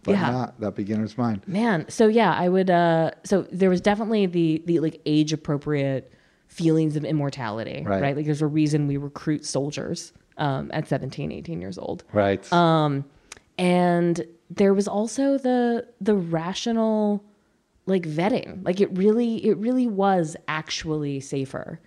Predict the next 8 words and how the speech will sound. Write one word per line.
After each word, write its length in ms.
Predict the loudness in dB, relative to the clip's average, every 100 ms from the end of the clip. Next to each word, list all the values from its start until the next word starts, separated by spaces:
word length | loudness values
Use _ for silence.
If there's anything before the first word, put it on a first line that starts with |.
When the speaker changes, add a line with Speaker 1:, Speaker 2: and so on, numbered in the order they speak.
| _ -8
Speaker 1:
Mm-hmm. 160 | -2 2
Speaker 2:
than 200 | 2 2 -2
any 420 | 0 0 2 0
of 220 | -2 -4
the, 520 | -2 0 0 -2 -4 -8 _ _ _ -6
uh, 320 | -4 -2 -4 -4
like, 280 | -4 -6 -10
hookup 760 | -20 -6 -4 -2 -2 -4 -8